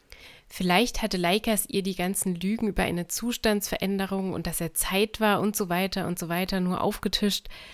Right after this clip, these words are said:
weil er Angst vor irgendetwas anderem hatte. Wahrscheinlich hatte er auch noch einen anderen Namen angenommen. Zeit und Laikas, das war in litauischer Sprache ja nur eine Übersetzung. Bestimmt ein Zeichen für sein schlechtes Gewissen.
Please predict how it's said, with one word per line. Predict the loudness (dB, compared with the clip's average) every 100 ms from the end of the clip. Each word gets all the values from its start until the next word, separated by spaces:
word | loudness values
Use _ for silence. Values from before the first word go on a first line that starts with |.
| -2
weil | 2 4
er | 4
Angst | 2 2 0
vor | -2 0
irgendetwas | 4 4 4 0 0 -2
anderem | -2 -2 -2 -4 -4
hatte. | -6 -4 -4 -4 -10 _ _ _ -20 -20 -8 -2
Wahrscheinlich | 0 2 2 4 4 2
hatte | 0 2
er | 4
auch | 2
noch | 0 0
einen | 0 0 2
anderen | 0 0 0
Namen | 0 0 0 0
angenommen. | -2 -4 -2 -2 -2 -2 -4 -6 -14 _ _ _ _ _ _ _
Zeit | 0 0 0 -2 0
und | 0
Laikas, | 2 0 2 0 2 0 -2 -6 _ _ _ -16 -14 -10
das | -4 2
war | 4
in | 6 4
litauischer | 2 4 4 4 0
Sprache | 0 2 2 2
ja | 2
nur | 2 2
eine | 2 0
Übersetzung. | 0 0 0 0 0 0 -2 -4 -10 -20 -20 -20 _ _ _ 0
Bestimmt | 0 4 2 4
ein | 0 0
Zeichen | 0 2 0 0 -4
für | -2
sein | -2 -2
schlechtes | 0 -2 -2 -4 -4
Gewissen. | -2 -2 -2 -4 -6